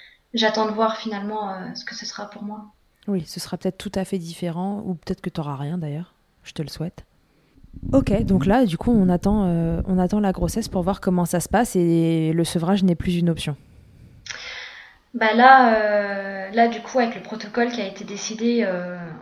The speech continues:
Speaker 1: on m'a mis sous, sous pilule puisque j'ai le syndrome des ovaires polykystiques, euh, qui lui, de toute façon, crée un dérèglement hormonal et, euh,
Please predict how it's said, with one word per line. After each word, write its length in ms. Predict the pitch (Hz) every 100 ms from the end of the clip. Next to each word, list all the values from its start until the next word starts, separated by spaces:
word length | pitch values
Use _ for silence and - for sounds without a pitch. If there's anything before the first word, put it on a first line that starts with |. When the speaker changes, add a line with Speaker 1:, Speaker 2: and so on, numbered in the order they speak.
| -
Speaker 1:
on 80 | 208
m'a 120 | 202
mis 140 | 220
sous, 200 | 226 - 185 190
sous 180 | - 226
pilule 340 | - 233 269
puisque 300 | 220 - -
j'ai 180 | 208 208
le 240 | 190 185
syndrome 360 | 180 214 208 220
des 140 | 208
ovaires 220 | 202 196 202
polykystiques, 680 | 196 185 185 - 262 - - _ _ _ - -
euh, 140 | 208
qui 220 | - -
lui, 180 | 233 254
de 80 | 208
toute 160 | 190 -
façon, 320 | 214 226 254
crée 240 | - 247
un 100 | 220
dérèglement 460 | 190 208 208 202 202
hormonal 540 | 202 202 214 247 240 202
et, 60 | 190
euh, 220 | 185 180